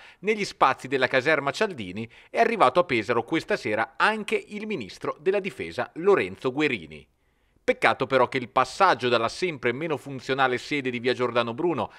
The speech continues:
ad una sede geograficamente appropriata come la caserma Cialdini non sia andato giù ai sindacati di polizia. Marco Lanzi, Pierpaolo Frega e Luciana Comastri,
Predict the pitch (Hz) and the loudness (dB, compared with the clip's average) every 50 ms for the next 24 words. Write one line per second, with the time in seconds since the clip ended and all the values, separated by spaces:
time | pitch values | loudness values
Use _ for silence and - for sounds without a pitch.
0 | - - - - 139 147 151 208 190 165 143 - - 208 190 151 127 117 104 101 | -20 -18 -4 -2 0 0 0 0 -2 -2 0 0 0 0 0 0 0 -2 -2 2
1 | 147 196 202 175 165 147 - - 135 - 139 143 156 147 127 - 127 - - - | 4 4 4 4 4 2 0 0 -2 -2 -2 -2 -2 -4 -2 0 0 0 0 0
2 | 123 - 139 165 185 160 139 - 117 104 - 120 113 113 110 110 - 117 117 143 | -2 0 2 2 2 2 2 0 -2 -4 -4 -4 -4 -2 -2 -2 -2 -2 0 -2
3 | 135 117 110 - - 190 190 160 120 98 90 92 107 - - - - - _ - | -2 -2 -2 -2 -2 -2 -2 -2 -4 -8 -8 -8 -10 -12 -14 -18 -20 -20 _ -8
4 | 196 226 240 202 - - - 190 - - - 143 151 156 156 160 156 196 190 117 | -6 -4 -4 -4 -4 -4 -4 -4 -4 -2 -2 -2 -2 0 0 2 2 2 0 -2
5 | 107 98 - _ _ - 147 143 - 160 165 170 170 - - 92 - - 123 123 | -4 -8 -10 _ _ 0 0 0 -2 0 2 2 2 2 2 0 -2 -2 -6 -6
6 | 123 113 143 139 151 147 - - 139 107 85 78 69 - _ _ _ _ _ _ | -4 -2 -2 -2 -2 -6 -6 -6 -4 -4 -4 -6 -10 -12 _ _ _ _ _ _
7 | _ _ _ _ _ _ _ 104 113 - - - - - 127 139 175 175 156 131 | _ _ _ _ _ _ _ 0 2 4 4 4 2 4 6 8 8 8 6 4
8 | - - - 95 - - - 196 196 170 139 - 156 143 135 - - - 165 160 | 0 -6 -12 -14 -10 -2 0 2 2 4 4 4 4 4 4 2 0 0 0 0
9 | 139 117 113 107 - - 131 127 127 127 - - 156 139 131 120 - - 123 139 | 2 2 0 0 0 0 -2 -2 -2 -2 0 2 2 2 2 0 0 2 4 6
10 | 165 156 139 - - - 104 95 | 6 6 6 2 -2 -8 -8 -8